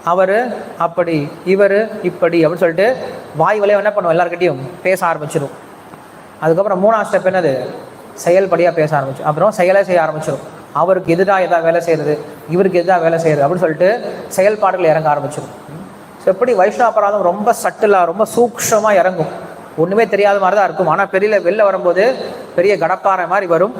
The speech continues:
எல்லாத்தையும், நம்முடைய பக்தி எல்லாத்தையும் அழிச்சிட்டு போயிடும் சொல்லி சொல்றேன். So, இப்படியாக அவன் வந்து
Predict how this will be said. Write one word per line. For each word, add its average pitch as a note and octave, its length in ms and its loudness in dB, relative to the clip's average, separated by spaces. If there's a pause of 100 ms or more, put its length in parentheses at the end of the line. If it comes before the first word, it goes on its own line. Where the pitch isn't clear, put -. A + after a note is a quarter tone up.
(140)
எல்லாத்தையும், E3+ 480 2
நம்முடைய E3 300 0
பக்தி E3+ 220 -2
எல்லாத்தையும் F3 380 0 (220)
அழிச்சிட்டு F3+ 320 -2
போயிடும் D#3+ 200 0
சொல்லி D#3+ 140 2
சொல்றேன். D#3 300 -4 (500)
So, - 140 0
இப்படியாக G#3+ 640 2 (240)
அவன் F3+ 160 2
வந்து F#3+ 380 2